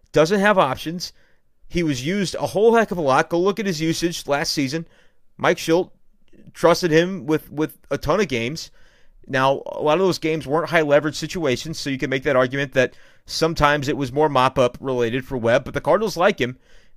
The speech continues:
and he doesn't have options, so I don't think he's a guy that's gonna be going anywhere unless he really gets blown up in the spring for whatever reason. And even then, a lot of times they're not looking at the individual performances of what your numbers are in that small spring Grapefruit League sample size.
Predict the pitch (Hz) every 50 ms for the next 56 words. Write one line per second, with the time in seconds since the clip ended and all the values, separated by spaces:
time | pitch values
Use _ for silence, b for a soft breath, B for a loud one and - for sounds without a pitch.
0 | b - 143 151 156 156 135 165 180 170 190 180 165 151 160 190 196 - 156 131
1 | - 147 135 135 160 185 160 190 175 170 156 160 - 143 151 165 160 143 123 -
2 | 156 139 143 123 - 151 185 202 190 165 147 127 131 131 135 131 120 143 156 -
3 | - 143 113 101 - 156 214 233 214 185 156 127 151 135 - - - 147 156 165
4 | 160 151 151 151 143 127 123 - - - 226 226 202 160 - 147 139 123 127 120
5 | 120 110 113 110 107 110 110 104 117 143 160 - b b b b b b b b
6 | b 147 160 180 165 151 139 131 131 180 214 202 160 151 151 135 135 143 175 185
7 | - 175 160 165 160 - 165 165 160 175 185 - - _ - 135 156 180 175 202
8 | 180 170 165 - - - b b b b b b b b 131 147 160 165 165 147
9 | 160 147 160 156 - - 139 - - 147 151 165 175 160 - 156 135 139 123 131
10 | 151 117 117 143 131 127 131 - 180 175 131 147 131 123 123 127 - - 135 131
11 | 131 127 123 - - 143 139 139 139 135 120 - - - - 147 147 143 143 139
12 | 139 131 113 143 143 135 - 147 143 98 127 131 123 - - 165 190 - - 160
13 | - - 123 107 107 110 120 -